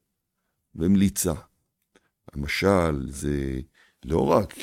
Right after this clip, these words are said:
כדי לדעת חוכמה ובינה, חוכמה ומוסר, להבין אמרי בינה.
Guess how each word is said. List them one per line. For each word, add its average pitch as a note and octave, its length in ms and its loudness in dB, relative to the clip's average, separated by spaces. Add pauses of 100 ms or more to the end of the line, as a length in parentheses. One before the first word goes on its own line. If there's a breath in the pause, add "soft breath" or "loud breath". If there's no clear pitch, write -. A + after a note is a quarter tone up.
(160)
כדי E2+ 260 2
לדעת F2+ 360 0
חוכמה - 280 -4
ובינה, D2+ 340 -2 (480 loud breath)
חוכמה D#2 300 0
ומוסר, G2+ 540 2
להבין C#2+ 260 -2
אמרי F2 200 2
בינה. D#2 380 -2